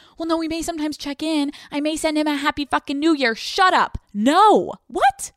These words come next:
No, Daddy Gang, you are getting broken up with. You're not gonna go fucking text this person. In that moment, though, I would say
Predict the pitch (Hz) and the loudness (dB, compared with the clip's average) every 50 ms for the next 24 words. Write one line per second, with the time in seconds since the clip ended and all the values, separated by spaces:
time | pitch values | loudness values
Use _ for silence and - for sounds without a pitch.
0 | _ - 254 370 494 554 539 480 - - - 277 294 320 285 285 240 185 170 170 | _ -6 -2 0 2 4 6 6 4 4 2 0 0 0 0 -2 -4 -6 -6 -4
1 | 190 240 285 339 349 339 349 339 302 262 277 269 277 262 254 240 - 185 - - | 0 2 4 4 4 2 0 -2 0 0 0 2 2 0 -2 0 0 -2 -2 -2
2 | - 214 240 269 262 - 269 254 262 254 226 - - - _ - 262 - 240 226 | 0 0 2 2 0 0 -2 0 0 -2 -2 -4 -10 -12 _ -8 -6 -6 -6 -6
3 | - - 233 - - - 185 - - 190 151 - - - - - - - _ _ | -4 -2 -4 -4 -4 -8 -12 -10 -10 -10 -10 -10 -12 -14 -14 -14 -16 -20 _ _
4 | _ _ _ _ _ _ _ _ _ _ _ _ _ _ _ _ _ _ _ _ | _ _ _ _ _ _ _ _ _ _ _ _ _ _ _ _ _ _ _ _
5 | _ _ _ _ _ - _ _ _ _ - 269 285 285 302 294 294 294 - 226 | _ _ _ _ _ -20 _ _ _ _ 0 0 2 2 2 2 2 2 2 2
6 | 233 214 208 208 202 196 - 202 190 185 180 175 180 - - 190 196 190 196 202 | 2 2 0 -2 -4 -4 0 2 2 4 4 2 0 -2 -2 -2 0 0 0 0
7 | 196 190 - - - 180 170 175 170 170 185 185 175 | -2 -4 -4 -6 -6 -4 -4 -4 -4 -6 -6 -8 -10